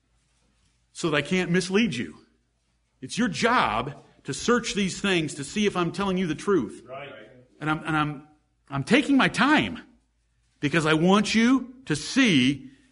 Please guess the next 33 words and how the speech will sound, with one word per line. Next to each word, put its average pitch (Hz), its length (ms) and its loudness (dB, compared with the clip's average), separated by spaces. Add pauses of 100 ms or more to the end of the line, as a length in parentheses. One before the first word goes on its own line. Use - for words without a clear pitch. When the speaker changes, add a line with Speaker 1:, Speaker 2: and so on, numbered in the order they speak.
(200)
Speaker 1:
some - 340 0
of 226 80 4
the 202 100 6
dilemmas 190 640 2
that 147 100 -2
we're 160 140 2
gonna 170 200 2
solve. 139 540 0 (1800)
We've 156 180 -10
just 113 200 -12
looked 165 180 -8
at 107 60 -10
a 98 60 -10
couple 165 260 -12
dilemmas 113 540 -10 (500)
that 117 100 -12
most 160 300 -8
people 123 220 -10
can't 107 320 -10
solve. 113 440 -8 (2250)
When's 170 220 -4
the 127 80 -4
great 147 240 -4
and 117 80 -6
notable 139 260 -4
day 143 180 -4
of 147 80 -6
the 120 60 -8
Lord 120 340 -2
in 95 60 -10
Acts 135 240 -8
chapter 151 320 -8
two? 120 460 -6